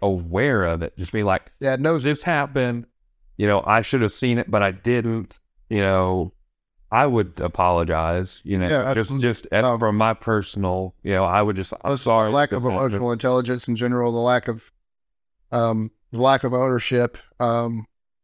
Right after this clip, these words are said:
Speaker 2: when you're in a position, a position of sa-, of power, sometimes you're served as a turd sandwich, and you just gotta put some mustard on it and fucking swallow the thing.
Speaker 1: Yeah.
Speaker 2: I mean, and that's, he just
Speaker 1: And, and
Speaker 2: fucking hasn't done it, dude. And it's,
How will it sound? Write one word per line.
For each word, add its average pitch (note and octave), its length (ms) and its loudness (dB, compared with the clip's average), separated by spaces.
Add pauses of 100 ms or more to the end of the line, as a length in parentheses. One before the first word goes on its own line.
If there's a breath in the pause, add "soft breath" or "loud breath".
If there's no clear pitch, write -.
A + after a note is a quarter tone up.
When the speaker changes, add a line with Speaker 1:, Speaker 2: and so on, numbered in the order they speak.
(1000)
Speaker 2:
when C3 160 2
you're C#3 140 4
in C#3 60 4
a C3+ 60 2
position, B2 460 0
a C3 100 -2
position B2+ 460 0
of A#2 100 0
sa-, C3 220 0
of B2 220 0
power, B2+ 340 4
sometimes B2+ 760 0
you're B2 200 2
served B2 320 0
as - 180 -6 (220)
a C3 80 -2
turd C3 260 0
sandwich, C3+ 560 0 (560)
and A#2+ 180 2
you A#2+ 100 2
just B2+ 180 2
gotta B2 160 4
put B2 160 -6
some A#2 100 -4
mustard A#2 300 -2
on A#2 120 0
it A#2 40 0
and A#2+ 120 -4
fucking G2 220 0
swallow A#2 400 0
the A2 140 -10
thing. A2 180 -4
Speaker 1:
Yeah. F2+ 160 -2 (720)
Speaker 2:
I B2 100 0
mean, B2 220 2
and A#2+ 160 2
that's, B2+ 320 -2 (800)
he C3 120 2
just B2+ 280 0 (1160)
Speaker 1:
And, A2+ 160 -2
and A#2 160 -2
Speaker 2:
fucking C3+ 340 2
hasn't C3 460 0
done C3+ 240 0
it, D3 180 -2
dude. C3+ 300 0
And B2 220 0
it's, - 360 -2